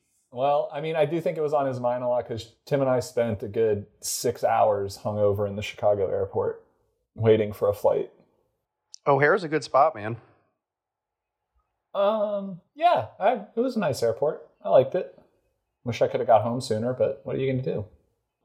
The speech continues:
Speaker 1: All right, that's, uh, oh, the other,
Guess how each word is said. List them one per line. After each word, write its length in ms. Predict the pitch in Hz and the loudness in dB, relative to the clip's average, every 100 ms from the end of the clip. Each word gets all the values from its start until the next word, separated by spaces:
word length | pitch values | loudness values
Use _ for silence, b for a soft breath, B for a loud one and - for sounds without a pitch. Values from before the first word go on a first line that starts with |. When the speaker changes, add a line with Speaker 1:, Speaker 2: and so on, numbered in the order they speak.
| _ _ - | _ _ -4
Speaker 1:
All 120 | 147 | 2
right, 260 | 160 165 - | 2 2 -2
that's, 720 | 131 127 - - - - - | -4 -4 -6 -4 -4 -6 -6
uh, 280 | 143 131 135 | 0 2 2
oh, 180 | 139 127 | 0 0
the 140 | 135 | 0
other, 300 | 131 135 131 | 0 -2 -4